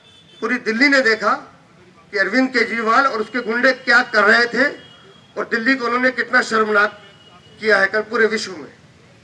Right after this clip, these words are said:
लेकिन हम आज अपने पार्षदों के माध्यम से उनको ये बताना चाहते हैं कि लोकतांत्रिक व्यवस्था में चुनाव लड़ना सभी पार्टियों का दायित्व है।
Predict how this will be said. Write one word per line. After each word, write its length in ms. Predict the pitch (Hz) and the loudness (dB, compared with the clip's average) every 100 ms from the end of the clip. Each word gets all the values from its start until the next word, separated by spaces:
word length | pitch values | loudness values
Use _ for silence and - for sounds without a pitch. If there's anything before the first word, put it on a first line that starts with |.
| _ _ - - - - | _ _ -20 -20 -20 -10
लेकिन 480 | 151 202 277 277 220 - _ _ _ _ _ - - _ - _ _ _ - | -6 -4 -2 -4 -6 -18 _ _ _ _ _ -20 -20 _ -20 _ _ _ -6
हम 360 | 247 247 - - _ _ _ _ _ - | -4 -4 -6 -20 _ _ _ _ _ -2
आज 180 | 180 220 | 0 2
अपने 200 | 233 254 | 2 0
पार्षदों 500 | - 202 208 240 240 | 2 2 2 0 0
के 100 | 240 | 2
माध्यम 400 | 220 208 220 214 | 2 0 0 -4
से 240 | 202 175 - _ _ _ | -6 -10 -12 _ _ _
उनको 220 | 190 208 247 | -12 -2 0
ये 80 | |
बताना 400 | 233 214 190 208 | 0 0 0 0
चाहते 320 | 208 175 - 143 | -2 -4 -8 -16
हैं 140 | - - _ _ - _ 539 _ _ _ _ _ _ _ _ _ | -20 -20 _ _ -20 _ _ _ _ _ _ _ _ _ _ _
कि 60 | 170 | -12
लोकतांत्रिक 720 | 156 202 - 220 226 262 262 | -6 -6 0 2 2 0 0
व्यवस्था 420 | 220 208 - 233 | 0 0 0 -2
में 300 | 240 262 262 - - _ _ | 2 0 0 -8 -20 _ _
चुनाव 400 | 196 196 202 233 | -4 0 2 4
लड़ना 260 | 240 220 269 | 2 4 2
सभी 280 | - 214 247 | 2 -4 -4
पार्टियों 380 | 233 208 214 214 | 0 0 0 -2
का 100 | 214 | 0
दायित्व 380 | 180 175 151 | 0 -2 -6
है। 140 | 131 | -20